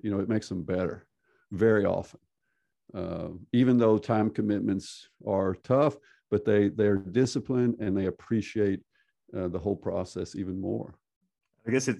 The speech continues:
Speaker 2: it gives you something else to, um, anchor to. Maybe if your training isn't going well, if physically you have an injury or something like that, if you only have training,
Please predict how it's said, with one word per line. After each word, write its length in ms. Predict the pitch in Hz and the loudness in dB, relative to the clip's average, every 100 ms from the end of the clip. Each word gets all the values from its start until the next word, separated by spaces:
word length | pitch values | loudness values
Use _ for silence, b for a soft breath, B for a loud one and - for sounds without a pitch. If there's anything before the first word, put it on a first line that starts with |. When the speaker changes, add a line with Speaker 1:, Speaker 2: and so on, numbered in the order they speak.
| - | -4
Speaker 2:
it 100 | 107 | -4
gives 160 | 113 | -2
you 60 | 117 | -2
something 440 | - 117 107 104 - | 0 -2 0 0 2
else 540 | 113 113 107 - - - - | 2 2 0 -6 -14 -14 -4
to, 640 | 117 107 104 104 101 95 - _ _ _ - - | -2 0 0 -2 -4 -6 -12 _ _ _ -14 -12
um, 260 | - - - _ - | -12 -14 -16 _ -2
anchor 340 | 143 156 110 | 0 2 0
to. 360 | - 104 87 101 156 - | 0 -2 -2 -6 -12 -4
Maybe 360 | 107 104 104 92 | -2 0 0 0
if 260 | 104 - | -2 -2
your 320 | 98 95 92 92 | -4 -2 -2 -2
training 360 | - 127 131 | -2 0 0
isn't 240 | 135 120 123 | 0 0 2
going 280 | 117 117 | 2 2
well, 400 | 113 113 113 110 | 4 4 4 4
if 220 | - 95 - | 2 -2 -4
physically 600 | _ 107 104 110 107 104 | _ -4 -4 -4 -4 -2
you 120 | 95 | -2
have 220 | 85 - | -2 -4
an 100 | 104 | -4
injury 360 | 131 131 131 123 | -2 0 2 2
or 80 | 113 | 2
something 340 | 123 117 110 | -2 -2 0
like 180 | 110 101 | 0 0
that, 200 | 95 95 | 0 0
if 120 | 117 | -2
you 100 | 147 117 | 0 0
only 300 | 123 127 110 | 0 2 2
have 220 | 107 - | 0 0
training, 500 | 135 135 117 107 | 0 2 2 2